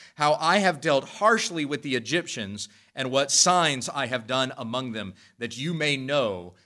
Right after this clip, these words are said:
that I am the Lord." God is telling Moses what he is going to do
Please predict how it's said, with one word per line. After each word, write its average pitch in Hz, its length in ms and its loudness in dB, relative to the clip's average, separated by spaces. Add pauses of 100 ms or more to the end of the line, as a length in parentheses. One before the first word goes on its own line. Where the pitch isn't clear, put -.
that 107 220 -6
I 123 260 -2
am 101 560 -8
the 101 120 -12
Lord." 95 500 -8 (1120)
God 202 260 6
is 160 180 2
telling 220 400 0
Moses 160 500 2
what 127 160 -2
he 147 160 -6
is 110 160 -6
going 147 400 -8
to 170 140 -8
do 92 440 -6